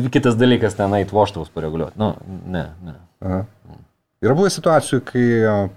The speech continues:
Speaker 2: tiesioginė to žodžio prasme teko pažvelgti mirčiai į akis. Kur nors kokioj nors tolimoj baisioj šaly.
Speaker 1: Kas jie?
Speaker 2: Kur barmalėjai aplinkui.
Speaker 1: Ne, ne.
Speaker 2: Ne?
Speaker 1: Nu,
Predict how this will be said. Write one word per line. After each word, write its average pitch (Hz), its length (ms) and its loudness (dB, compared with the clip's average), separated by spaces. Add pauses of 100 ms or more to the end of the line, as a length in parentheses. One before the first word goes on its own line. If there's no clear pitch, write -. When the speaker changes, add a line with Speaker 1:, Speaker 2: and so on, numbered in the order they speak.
(100)
Speaker 2:
tiesioginė 107 400 2
to 104 80 2
žodžio 95 160 0
prasme 92 460 0
teko 90 340 0
pažvelgti 90 560 -2
mirčiai 82 320 0
į 73 80 -4
akis. - 300 -12 (1040)
Kur - 220 -2
nors 95 160 2
kokioj 92 240 2
nors 90 200 0 (100)
tolimoj 92 520 4
baisioj 82 400 0
šaly. 82 380 -2
Speaker 1:
Kas 90 320 0
jie? 87 160 -6 (120)
Speaker 2:
Kur 107 200 0
barmalėjai 87 560 4
aplinkui. 78 460 -4 (160)
Speaker 1:
Ne, 113 240 -6 (580)
ne. - 80 -16
Speaker 2:
Ne? 87 220 -4 (800)
Speaker 1:
Nu, 170 100 6